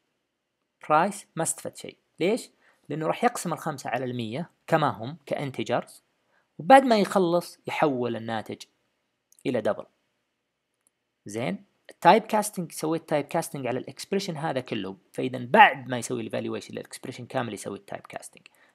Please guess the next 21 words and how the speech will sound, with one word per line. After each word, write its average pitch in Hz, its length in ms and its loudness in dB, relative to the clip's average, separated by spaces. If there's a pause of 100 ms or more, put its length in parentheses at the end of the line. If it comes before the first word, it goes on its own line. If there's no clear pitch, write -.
(120)
لكن 131 200 -8
هنا 170 380 -4 (520)
قبل 202 220 8
ما 131 120 -4
يسوي، 110 600 -4
يسوي 123 400 -2
الايفالويشن، 113 1000 -6 (220)
لما 135 140 -6
يجي 151 260 0
يسوي 175 240 0
ايفالويشن 143 420 -2
الاكسبريشن 135 480 -8
البسيط 123 500 -2
هذا، 123 140 2
السمبل 156 380 -4
اكسبريشن 139 440 -8
زي 120 140 -4
ما 117 100 -4
قلنا 117 200 -6
قبل 107 240 -6
الخمسة، 160 520 -4